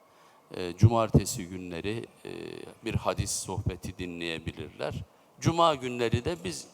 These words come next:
ikindi namazından sonra, aşırıdan sonra bir yarım saat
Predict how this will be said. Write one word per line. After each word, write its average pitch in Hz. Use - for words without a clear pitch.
ikindi 139
namazından 104
sonra, 107
aşırıdan 92
sonra 101
bir 226
yarım 175
saat 95